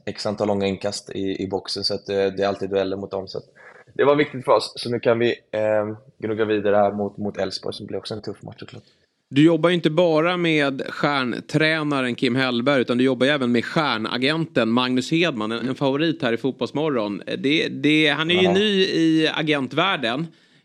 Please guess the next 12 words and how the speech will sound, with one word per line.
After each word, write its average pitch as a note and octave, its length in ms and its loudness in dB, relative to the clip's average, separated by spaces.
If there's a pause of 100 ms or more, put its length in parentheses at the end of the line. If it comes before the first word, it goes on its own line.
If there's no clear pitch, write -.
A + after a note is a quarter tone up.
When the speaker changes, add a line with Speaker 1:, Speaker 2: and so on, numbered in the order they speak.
Speaker 2:
Hur D#3+ 100 0
kommer F3 300 2
det D#3+ 40 2
sig E3 120 0
att D#3 100 -2
du D#3 60 4
valde C#3+ 380 2
att C3+ 180 -4
börja C3 260 2
jobba C3 180 0
med B2+ 120 0
honom? C3 260 -4